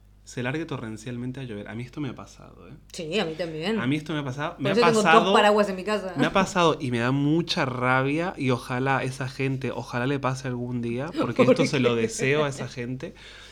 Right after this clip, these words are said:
Speaker 2: ¿Qué,
Speaker 1: Estar
Speaker 2: te provocó llover?
Speaker 1: andando, no, andan-, estar andando y que te pase un coche y te bañe entero. O sea, a mí eso también me ha pasado.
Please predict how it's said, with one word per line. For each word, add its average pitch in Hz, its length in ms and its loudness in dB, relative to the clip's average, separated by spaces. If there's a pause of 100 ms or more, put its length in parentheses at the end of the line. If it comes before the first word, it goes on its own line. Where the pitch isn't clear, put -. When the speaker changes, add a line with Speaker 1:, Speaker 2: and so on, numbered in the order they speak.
(400)
Speaker 2:
¿Qué, - 60 -4
Speaker 1:
Estar 160 280 2
Speaker 2:
te 165 60 0
provocó 180 300 2
llover? 139 120 4
Speaker 1:
andando, 190 680 6
no, 113 200 -4
andan-, 131 320 -4 (100)
estar 131 280 -8
andando 165 300 -2
y 165 40 -2
que 131 80 -8
te 127 100 -6
pase 135 200 -6
un 156 160 -4
coche 165 400 -4
y 127 80 -6
te 120 180 -8
bañe 139 400 -4
entero. 104 1040 -4
O - 60 -16
sea, - 160 -14
a - 20 -10
mí 107 140 -6
eso 127 120 -12
también 185 240 -4
me 113 80 -6
ha 101 40 -12
pasado. 135 580 -14